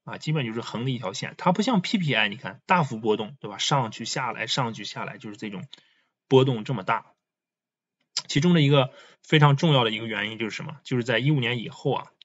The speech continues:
这个那一波的这个供给侧结构性改革以后啊，这个P P I大家可以看到从负的百分之五是吧，最高到了百分之九甚至百分之十，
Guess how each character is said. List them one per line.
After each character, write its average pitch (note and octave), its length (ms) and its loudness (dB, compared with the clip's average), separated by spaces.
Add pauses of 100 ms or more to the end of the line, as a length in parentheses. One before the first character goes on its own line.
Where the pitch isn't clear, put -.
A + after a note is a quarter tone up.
(120)
这 A2 140 -8
个 G2+ 80 -8
那 C#3+ 180 2
一 A2+ 100 0
波 G#2 200 -4
的 G2+ 80 -8
这 - 120 -14
个 - 80 -12
供 D3 160 0
给 A2+ 80 0
侧 A#2+ 160 -6
结 A2 120 -4
构 A#2+ 80 -2
性 A#2+ 180 -6
改 - 200 -8
革 A2+ 140 -6
以 G#2+ 140 -8
后 A2+ 220 -10
啊， - 120 -12 (480)
这 - 120 -10
个 G2+ 80 -8
P - 200 -2
P A#2+ 100 -2
I A2+ 160 -2
大 A2 120 -4
家 G#2+ 80 -2
可 G#2+ 120 -10
以 G2+ 40 -6
看 G#2 160 -8
到 F#2+ 80 -6
从 G#2 160 -12
负 - 200 -4
的 A2+ 60 -4
百 F#2+ 140 -4
分 G#2+ 100 -8
之 A2+ 60 -6
五 G2+ 200 -10 (100)
是 - 80 -18
吧， - 240 -10
最 C3 140 -2
高 A#2+ 160 2
到 A#2+ 160 2
了 A2 60 -2
百 F#2 200 -10
分 G2+ 100 -12
之 A2+ 120 -10
九 - 280 -10
甚 B2+ 140 -6
至 - 20 -4
百 A2 100 -6
分 F#2+ 140 -10
之 G#2+ 80 -10
十， - 340 -6